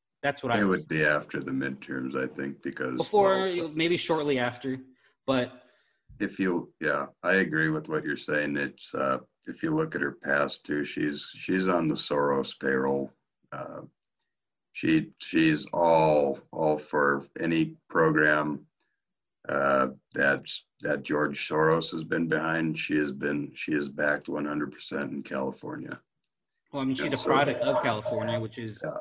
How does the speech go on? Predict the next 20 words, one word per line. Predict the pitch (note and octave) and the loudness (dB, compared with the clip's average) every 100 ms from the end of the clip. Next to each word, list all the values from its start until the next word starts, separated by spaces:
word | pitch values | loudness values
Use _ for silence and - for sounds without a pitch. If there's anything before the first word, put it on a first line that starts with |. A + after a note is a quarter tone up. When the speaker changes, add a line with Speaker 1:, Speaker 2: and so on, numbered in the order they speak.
| - | -8
Speaker 1:
one | C3 B2+ | -2 -2
party | B2+ B2 A#2 | -2 -4 -2
rule | A#2 A2+ | -4 -2
anyways. | B2 G2+ F2+ G2 - _ _ _ _ _ - - | -4 -6 -8 -12 -16 _ _ _ _ _ -14 -10
Speaker 2:
Yeah. | - F#2+ | -10 -8
Speaker 1:
Right? | G2+ - _ | -12 -14 _
So | - A2 | -8 -6
she | G#2 C3+ | -4 -2
never | B2+ B2 | 0 0
had | A#2 | 0
to | |
face | A2 A#2 A2+ | -2 -6 -6
a | - | -8
challenging | B2 A2+ G#2+ G#2+ | -6 -4 -4 -6
moment | A2 A2+ A2 | -4 -2 -4
in | A2 | -6
her | |
career | A2+ A#2 A2 | -6 -4 -2
at | B2 | -2
all. | G2+ - | -6 -8